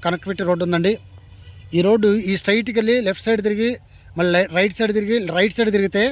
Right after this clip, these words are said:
నల్లగుంట నుండి మనకి రాయనపాడు రైల్వే స్టేషన్కి వెళ్ళే కూడా కనెక్టివిటీ రోడ్స్ ఉన్నాయండి. ఇంకా ఈ ప్లాట్ గురించి పూర్తి డీటెయిల్స్ తెలుసుకోవాలనుకుంటే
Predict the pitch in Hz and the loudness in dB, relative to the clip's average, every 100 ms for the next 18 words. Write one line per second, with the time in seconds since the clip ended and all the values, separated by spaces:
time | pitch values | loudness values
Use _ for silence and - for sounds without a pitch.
0 | - - - - - - 143 165 214 233 | -4 -20 -20 -20 -20 -8 -2 0 2 0
1 | 214 214 214 240 277 - - - - - | -2 -2 0 0 -2 -6 -20 -20 -20 -20
2 | - - - - - 170 190 180 202 180 | -20 -20 -20 -16 -4 -2 0 0 -2 -4
3 | 156 185 208 208 202 226 214 190 202 - | -2 0 0 -2 -2 0 0 0 -2 -2
4 | 202 185 180 185 185 185 220 320 - - | -6 -4 -4 -2 0 0 -2 -4 -14 -20
5 | - - - - - - - 175 202 190 | -20 -20 -20 -20 -20 -20 -6 -2 -2 -4
6 | 196 190 180 - 160 147 117 - - - | -6 -4 -2 -2 -2 -2 -6 -12 -18 -18
7 | - - - - - - - - 175 190 | -18 -18 -20 -20 -20 -20 -18 -6 -4 0
8 | 233 208 196 196 214 220 208 - 233 - | 2 2 0 -2 -2 -4 -4 -4 -6 -4
9 | 226 254 - 196 202 202 - 185 - 196 | -6 -6 -8 -6 -4 -4 -4 -8 -4 -4
10 | 185 185 175 220 | -2 -4 -2 -4